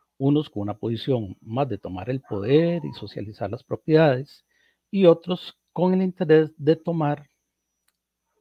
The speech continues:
el poder para hacer dinero con los medios de producción incautados a los reyes. Ahora sí, la siguiente. Tiranía.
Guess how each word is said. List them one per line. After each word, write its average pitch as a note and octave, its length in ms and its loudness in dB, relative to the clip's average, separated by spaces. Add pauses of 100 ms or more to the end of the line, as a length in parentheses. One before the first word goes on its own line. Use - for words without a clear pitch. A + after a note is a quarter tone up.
el D3 140 -2
poder C#3+ 400 0 (120)
para G#2+ 200 -2
hacer A2 260 -12
dinero C3 560 -4
con D3+ 140 -6
los C#3+ 120 -6
medios A#2 360 -6
de C3+ 80 -8
producción C3+ 680 -4 (540)
incautados C#3 880 0 (540)
a D3+ 60 -2
los G2+ 180 -4
reyes. D#2 260 -18 (3000)
Ahora A2 220 -6
sí, G#2+ 260 -8 (300)
la - 120 -20
siguiente. A#2 580 -10 (840)
Tiranía. C#3 560 2